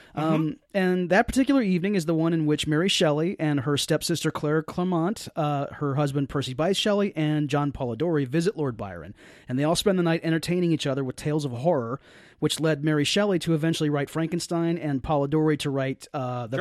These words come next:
Speaker 2: Dracula.
Speaker 1: the vampire.
Speaker 2: Oh, yeah,
Speaker 1: Yeah.
Speaker 2: the vampire.
Speaker 1: Uh-huh. And this movie, uh, goes a little further with that conceit and posits that Byron's house is truly haunted and that he and his guests need to, like, defeat some evil spirits.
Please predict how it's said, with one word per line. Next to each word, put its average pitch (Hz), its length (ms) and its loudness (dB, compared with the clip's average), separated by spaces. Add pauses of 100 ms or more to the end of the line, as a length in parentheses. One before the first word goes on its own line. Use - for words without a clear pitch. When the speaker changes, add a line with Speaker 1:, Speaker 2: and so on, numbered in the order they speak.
(140)
Speaker 2:
Dracula. 117 240 -4
Speaker 1:
the 147 100 0
vampire. 147 480 0
Speaker 2:
Oh, 214 100 2
yeah, - 200 0
Speaker 1:
Yeah. - 60 -16
Speaker 2:
the 147 80 -14
vampire. 170 420 -8
Speaker 1:
Uh-huh. 156 240 -2 (520)
And 160 200 0
this 214 180 2
movie, 196 540 2
uh, 151 240 2
goes 175 260 4
a 165 60 4
little 240 160 6
further 277 340 6
with 180 160 0
that 143 180 -2
conceit - 680 -6
and 151 180 0
posits 160 440 2
that 131 180 0
Byron's 165 380 4
house 160 340 0
is 170 120 2
truly 208 360 2
haunted 185 560 0
and 160 140 2
that 127 80 -2
he 175 180 2
and 165 80 4
his 135 120 0
guests 160 320 0
need 165 140 0
to, 156 60 0
like, 151 200 -2
defeat 165 320 -2
some 147 140 -2
evil 135 180 -2
spirits. 175 540 -2